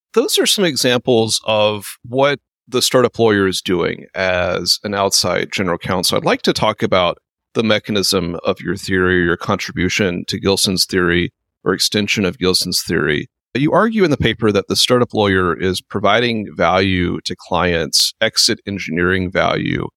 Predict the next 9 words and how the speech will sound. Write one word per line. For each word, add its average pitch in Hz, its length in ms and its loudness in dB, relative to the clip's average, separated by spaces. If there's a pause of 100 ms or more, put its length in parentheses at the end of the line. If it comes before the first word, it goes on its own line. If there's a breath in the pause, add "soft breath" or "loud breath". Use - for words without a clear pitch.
(280)
to - 80 -4
clients 95 460 -2
well 110 240 2
before 92 680 2 (100)
that 90 200 0
exit 90 380 -4
transaction 82 720 -2
actually 90 340 -4
occurs. - 520 -4